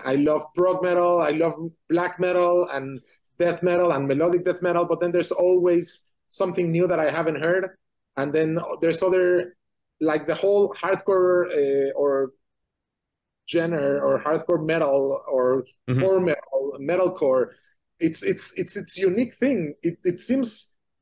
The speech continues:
Speaker 1: it's, it's as far removed from heavy metal than, like, country music is. But apparently there, it's, it's there and it's metal and it,
Speaker 2: Uh,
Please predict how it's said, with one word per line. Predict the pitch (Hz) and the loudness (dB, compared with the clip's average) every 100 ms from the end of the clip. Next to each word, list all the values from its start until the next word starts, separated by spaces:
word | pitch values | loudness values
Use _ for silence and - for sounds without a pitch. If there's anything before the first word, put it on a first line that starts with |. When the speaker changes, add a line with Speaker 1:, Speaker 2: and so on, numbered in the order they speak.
| _ _ _ _ | _ _ _ _
Speaker 1:
it's, | 180 175 - | -4 -4 -4
it's | 185 - | -6 -2
as | 202 - - - _ _ _ - - | -4 -4 -10 -18 _ _ _ -20 -6
far | 208 226 240 233 | -2 0 0 -2
removed | 160 180 175 214 214 | -2 0 2 0 2
from | 190 170 | 0 0
heavy | 190 190 | -2 -2
metal | 185 196 160 156 160 - | -2 0 2 0 0 -2
than, | 151 147 147 151 - | -4 -4 -12 -12 -2
like, | 147 - - _ _ | 0 0 -6 _ _
country | - 208 233 - | -2 0 2 2
music | 160 147 131 127 | 2 0 -2 0
is. | 143 107 - - _ _ _ _ _ _ - | 0 0 -4 -10 _ _ _ _ _ _ -4
But | 175 170 - - | -2 -2 -8 -6
apparently | 156 185 220 220 208 | -4 0 0 0 0
there, | 196 208 202 | 2 2 2
it's, | 190 180 180 - | 2 0 0 -2
it's | 190 170 - | -2 -2 -4
there | 190 220 240 | 0 2 2
and | 185 175 | 0 -2
it's | 170 | -4
metal | 185 226 214 185 | -2 0 2 2
and | 165 165 | 0 -4
it, | 160 180 190 | -4 -4 -2
Speaker 2:
Uh, | 320 | -4